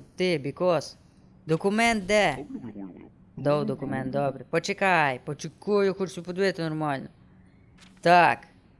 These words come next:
Ісаак Гаус. Почекай, Гаус. Що, що документи? Шістдесят п'ятий, нормально.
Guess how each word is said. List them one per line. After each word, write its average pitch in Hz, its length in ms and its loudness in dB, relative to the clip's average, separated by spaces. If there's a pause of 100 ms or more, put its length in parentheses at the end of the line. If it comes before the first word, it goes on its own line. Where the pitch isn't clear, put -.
(500)
Ісаак 156 800 2
Гаус. 147 500 2 (120)
Почекай, 165 480 0
Гаус. 135 440 -4 (840)
Що, 190 180 -4
що 220 160 -2
документи? 214 600 -4 (340)
Шістдесят 156 260 -8
п'ятий, 180 440 -2
нормально. 165 600 -6